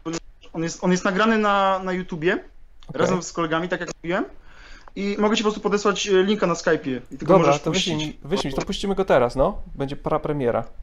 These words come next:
Speaker 1: Że tylko ja się będę musiał rozłączyć, bo jestem na telefonie.
Speaker 2: Aha, okej, dobra. No to, y, ja go odbiorę i wiesz co, puszczę teraz przerwę na reklamy, a ty mi po drodze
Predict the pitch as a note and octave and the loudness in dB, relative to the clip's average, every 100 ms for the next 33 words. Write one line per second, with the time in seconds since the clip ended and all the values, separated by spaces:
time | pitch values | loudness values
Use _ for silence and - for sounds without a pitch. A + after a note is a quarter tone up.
0 | - - - - - - - - C3+ C#3 | -14 -16 -18 -16 -16 -18 -14 -4 -2 2
1 | E3 F3 F3 F3+ F3+ F3+ E3+ F#3 D3 D3+ | 2 4 4 4 4 4 2 0 0 -2
2 | D#3+ D3 D#3 D3+ D3+ A#2+ A2+ - C#3+ D3 | 0 0 0 -2 -2 -2 -4 -8 -2 0
3 | D3 D3+ C3+ - B2+ A#2 - B2+ D3+ F3 | 0 0 0 2 2 2 -2 -2 0 0
4 | D#3+ D3 D3+ D3+ D3 E3+ E3 D3+ D3+ E3+ | 2 2 2 2 0 -2 0 -2 0 2
5 | E3+ D#3+ D3 C#3 C#3 C3 D3 C#3+ D#3+ - | 4 2 -2 -4 -4 -4 -6 -4 -6 -6
6 | D#3+ C#3+ C#3+ C3+ - C#3+ C3+ C3 B2+ B2+ | -6 -4 -2 -2 0 0 2 2 2 2
7 | D#3 D3 C3+ C3 C#3 C3 C3 B2+ B2 A#2 | 2 2 2 0 -2 -2 -2 -2 0 0
8 | A2+ | -2